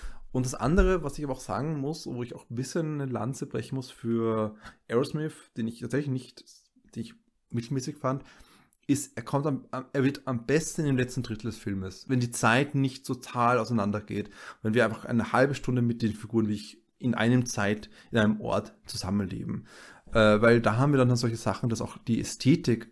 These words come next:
irrsinnig spannend wird. Starke Schatten, expressionistisches Design von wie mit Licht und Schatten gespielt wird und auch der Tod von der Protagonistin wird entsprechend mit diesem sehr, sehr faszinierender Art, äh,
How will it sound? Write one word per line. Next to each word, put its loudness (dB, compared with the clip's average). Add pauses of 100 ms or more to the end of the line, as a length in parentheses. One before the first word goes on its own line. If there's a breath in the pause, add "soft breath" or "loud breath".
(120)
irrsinnig 6
spannend -2
wird. -8 (420 loud breath)
Starke 4
Schatten, 2
expressionistisches -2
Design -2
von 0
wie -2 (220 loud breath)
mit -6
Licht 0
und -2
Schatten -4
gespielt -6
wird -2 (240 loud breath)
und 2
auch 2
der 0
Tod 2
von -4
der 2
Protagonistin 0
wird 0
entsprechend -2
mit -2
diesem 0 (280 loud breath)
sehr, 4
sehr -2
faszinierender -2
Art, -8 (120)
äh, 0